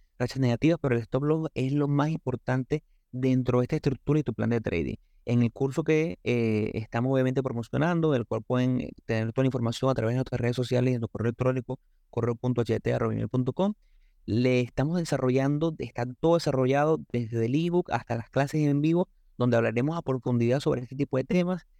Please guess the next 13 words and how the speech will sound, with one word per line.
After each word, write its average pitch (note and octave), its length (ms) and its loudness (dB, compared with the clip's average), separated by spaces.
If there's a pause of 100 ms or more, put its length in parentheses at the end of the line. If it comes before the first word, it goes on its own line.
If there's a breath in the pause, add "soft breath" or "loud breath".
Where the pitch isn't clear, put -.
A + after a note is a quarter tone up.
(180)
donde A#2+ 140 2
podrán A#2+ 260 -2
hacernos C#3+ 340 -2
preguntas C3+ 480 0
en B2 140 2
vivo D#3+ 300 4
y D#3+ 40 0
podamos B2+ 360 -4
compartir C3 480 -6
con C3+ 160 -2
ustedes D3+ 260 0
para B2 200 -2
enseñarles C3+ 720 -2